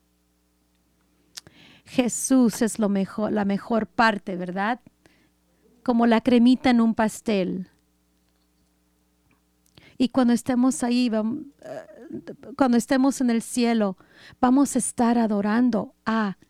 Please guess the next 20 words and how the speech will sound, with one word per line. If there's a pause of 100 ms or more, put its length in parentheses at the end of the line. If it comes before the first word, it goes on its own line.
(160)
Jesús,
al
Rey
de
Reyes, (220)
no
a
los, (220)
a
los (320)
pisos
de,
de
oro. (3500)
Alguien
preguntó, (460)
"¿Cuál
es
el,
am,